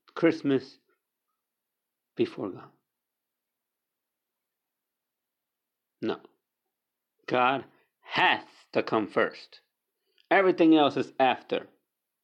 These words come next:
Everything else has to be after God. Not before God, after. God always comes first. God needs and, and, and, and has to come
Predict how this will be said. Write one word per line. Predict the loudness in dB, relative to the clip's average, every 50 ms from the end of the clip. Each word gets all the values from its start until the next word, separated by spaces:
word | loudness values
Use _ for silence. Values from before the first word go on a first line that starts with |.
| _ _ _ 2
Everything | 4 4 4 2 4 4 4 4 4 4 2 2 4 4
else | 4 2 0 -2 -4 -14 -20 _ -20 -20 -20 _
has | -2 0 0 0 0 0
to | -2 0
be | 2 4 2 4
after | 2 0 -2 -2 -4 -4 0
God. | 0 2 2 2 0 0 -2
Not | 0 2 2 2 2 2
before | 2 2 2 4 4 6 6 6 4
God, | 4 4 4 4 2 0 0 2
after. | 2 2 2 0 -4 -4 -2 -2 -2 -2 -4 _ _ _ _ _ _ _ _ _ _ _ _ _ _ _ _ _
God | 2 4 4 6 6
always | 6 4 4 2
comes | 2 0 -2 -2 -2
first. | -2 0 4 4 4 2 0 -6
God | -2 0 2 2 2 2
needs | 2 2 4 4 4 2 2 0 -2 -8 -18 -20 _ -20 -20 -4 -2
and, | 0 0 0 -2 -4 -14 -20 -20 -20 -6 _
and, | -2 0 0 -2 -2 -2
and, | -2 0 0 0 -4 -6 -16 -20 _ _ _ _
and | 0 2 2 2 0 -2 -10 _ _
has | _ -8 -2 0 2 2 0 0 -4 -10 -16 -18 -20 _ 0
to | 2 2 2 0 -2 -6 -10 _ _ _ _ _ _ _ _ _ _ _ _ _ _ _ _ _ _ _ _ _ _
come | -6 -4 -4 -4 -4 -6